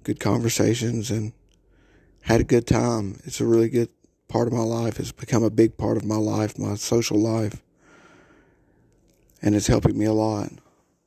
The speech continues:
I don't know what my plans for are this evening.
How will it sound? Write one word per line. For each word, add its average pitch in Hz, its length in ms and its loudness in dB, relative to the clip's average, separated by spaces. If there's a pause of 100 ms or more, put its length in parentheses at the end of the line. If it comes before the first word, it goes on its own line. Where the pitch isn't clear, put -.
(3000)
I 101 120 2
don't 113 200 2
know 113 120 4
what 110 180 0
my 104 80 -4
plans 113 400 -4
for 110 340 0
are 110 140 0
this 104 220 -2
evening. 113 440 0